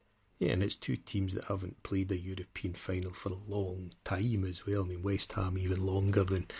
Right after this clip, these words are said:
than Fiorentina. So, yeah, no, it was, it was a funny, <laughs> I mean, Basel were a curious side 'cause they were just, they, they never, they never let go. It was like a nuisance sort of wee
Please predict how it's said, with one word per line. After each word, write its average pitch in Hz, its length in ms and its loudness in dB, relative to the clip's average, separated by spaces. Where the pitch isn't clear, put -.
than 95 160 12
Fiorentina. 98 840 12
So, 98 280 12
yeah, 120 260 12
no, 151 140 12
it 135 60 12
was, 160 180 12
it 180 160 12
was 190 120 12
a 117 40 10
funny, 214 420 12
<laughs> - 60 10
I - 180 12
mean, 139 240 12
Basel 165 320 12
were 113 80 12
a 110 80 6
curious 120 580 8
side - 720 4
'cause 113 160 6
they 127 120 10
were 113 100 4
just, - 280 4
they, 120 200 10
they 117 140 6
never, 131 540 10
they 107 80 4
never 156 280 10
let 123 280 8
go. 160 200 8
It 110 80 8
was 110 140 4
like 104 160 2
a 104 60 4
nuisance 110 640 6
sort - 240 4
of 104 100 2
wee 110 180 0